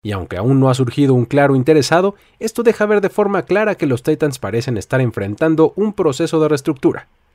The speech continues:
Por su parte, Jimmy G está en la mira de los Texans. Bobby Slowick, su nuevo coordinador ofensivo, mencionó en conferencia de prensa que adquirirlo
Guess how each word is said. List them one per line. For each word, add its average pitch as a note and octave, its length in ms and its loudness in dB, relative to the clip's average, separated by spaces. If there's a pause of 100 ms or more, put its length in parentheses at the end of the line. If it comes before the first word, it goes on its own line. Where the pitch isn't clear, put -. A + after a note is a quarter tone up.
(340)
Por F#2+ 120 -10
su F2 100 -20
parte, F3 400 -2 (220)
Jimmy A3+ 180 2
G G#3+ 240 -4
está C#3+ 300 -6
en E3+ 160 0
la B2 100 -8
mira C#3 300 4
de A2+ 80 -2
los F#2 160 -8
Texans. - 420 -16 (260)
Bobby A#2+ 220 2
Slowick, G3 460 2
su - 160 0
nuevo A#3 220 2
coordinador E3+ 380 2
ofensivo, F#3+ 560 -2
mencionó F#3 380 2
en A#3 60 -2
conferencia F3 440 0
de B2 80 0
prensa E3 360 0
que A2 260 -4
adquirirlo G3+ 680 -2